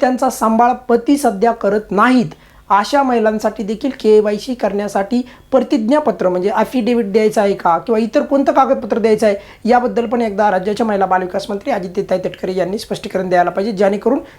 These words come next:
त्या लाडक्या बहिणींचा पण प्रश्न सुटेल. या व्हिडिओमध्ये आपण इथेच थांबूयात. थोडक्यात जी आहे महत्त्वाची माहिती आहे, तुम्हाला या व्हिडिओच्या माध्यमातून देण्यात आलेली आहे. या व्हिडिओमध्ये आपण इथेच थांबूयात.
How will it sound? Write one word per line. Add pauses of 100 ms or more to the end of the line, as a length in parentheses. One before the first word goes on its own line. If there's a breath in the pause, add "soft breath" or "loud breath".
(140)
त्या
लाडक्या
बहिणींचा
पण
प्रश्न
सुटेल. (240 loud breath)
या
व्हिडिओमध्ये
आपण
इथेच
थांबूयात. (540 soft breath)
थोडक्यात
जी
आहे
महत्त्वाची
माहिती
आहे,
तुम्हाला
या
व्हिडिओच्या
माध्यमातून
देण्यात
आलेली
आहे.
या
व्हिडिओमध्ये
आपण
इथेच
थांबूयात.